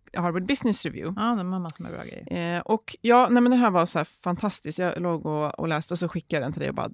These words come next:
Speaker 1: "Det här poddar vi om", sa jag.
Speaker 2: Mm.
Speaker 1: Eh, för att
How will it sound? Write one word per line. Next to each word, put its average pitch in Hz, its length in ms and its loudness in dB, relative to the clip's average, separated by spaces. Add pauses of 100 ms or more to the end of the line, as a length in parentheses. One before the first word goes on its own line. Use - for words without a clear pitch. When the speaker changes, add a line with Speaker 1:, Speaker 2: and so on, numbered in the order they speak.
Speaker 1:
"Det 180 180 2
här 165 480 0 (160)
poddar 143 280 -2
vi 113 100 -2
om", 69 140 -6
sa - 160 -6
jag. - 100 -6 (120)
Speaker 2:
Mm. 208 260 2 (680)
Speaker 1:
Eh, - 100 -6
för - 180 2
att 196 240 0